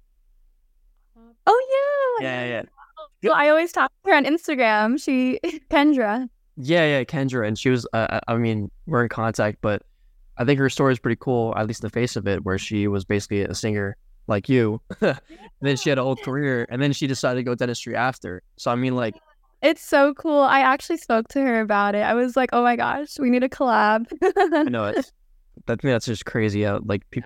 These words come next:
Speaker 2: there's different routes you can go, you know? So, I mean, so you took your D A T. Do you have any tips for the D A T? I mean, like, you took it twice, so you definitely had to, li-, like, rework some of your, your, um, understanding. But do you have any tips for kids who,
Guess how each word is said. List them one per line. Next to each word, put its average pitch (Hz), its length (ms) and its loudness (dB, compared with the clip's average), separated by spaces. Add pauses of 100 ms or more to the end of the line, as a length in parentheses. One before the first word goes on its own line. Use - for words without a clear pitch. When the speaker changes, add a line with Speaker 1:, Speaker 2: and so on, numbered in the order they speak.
(160)
Speaker 2:
there's 131 180 0
different 143 240 2
routes 110 280 4
you 104 60 -2
can 104 100 -2
go, 90 200 -4
you 98 80 -2
know? 95 260 -8
So, 113 300 2 (600)
I 127 60 -2
mean, 131 160 2
so 127 320 0 (360)
you 127 640 -2
took 160 200 -2
your 151 80 2
D 127 220 2
A 123 40 -2
T. 113 200 -4
Do 117 60 0
you 127 40 4
have 135 60 4
any 139 80 4
tips 139 180 0
for - 80 -8
the 135 100 0
D 139 200 4
A 135 40 2
T? 143 280 0
I - 100 -6
mean, 113 180 0
like, 107 220 0
you 113 80 -4
took 120 160 -2
it 107 80 -4
twice, 98 500 -4
so 98 400 -2 (420)
you 117 80 -2
definitely 117 280 2
had 107 180 2
to, 104 280 0 (120)
li-, 110 320 0
like, 101 180 0 (320)
rework 113 460 0
some 110 220 0
of 101 100 -4
your, 101 380 -2 (100)
your, 98 320 -2
um, 98 400 -2
understanding. 101 640 -2
But 110 200 2 (600)
do 135 80 2
you 135 40 4
have 143 40 4
any 151 160 4 (120)
tips 135 220 -2
for 117 160 -6
kids 120 320 -2
who, 110 400 -2